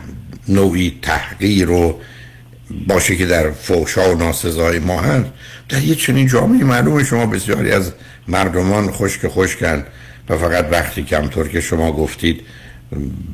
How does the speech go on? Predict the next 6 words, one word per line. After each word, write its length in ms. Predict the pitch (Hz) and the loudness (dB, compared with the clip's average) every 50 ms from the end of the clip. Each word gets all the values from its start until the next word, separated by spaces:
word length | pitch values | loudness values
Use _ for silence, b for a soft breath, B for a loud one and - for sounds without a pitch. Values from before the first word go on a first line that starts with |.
| - - - | -14 -4 -2
برخورد 580 | 90 87 82 85 85 - 107 107 101 92 85 87 85 80 - B B B B B | 0 2 2 2 0 2 2 2 4 4 2 2 2 0 -2 B B B B B
فیزیکی 760 | - - - - - 90 87 82 76 85 87 78 - - 143 135 | -18 -16 -12 -6 -4 -4 -2 -2 -2 -2 -2 -2 -2 0 0 0
پیدا 440 | 127 - 110 95 87 82 87 82 | 2 2 2 2 2 4 2 2
می‌شه 260 | 82 87 76 - - 80 | 2 2 0 0 0 0
و 120 | 78 80 | 0 2
نوازش، 800 | 80 80 78 78 73 82 80 76 69 69 82 90 90 - - | 2 2 2 0 2 2 2 2 2 0 0 0 -2 -2 -4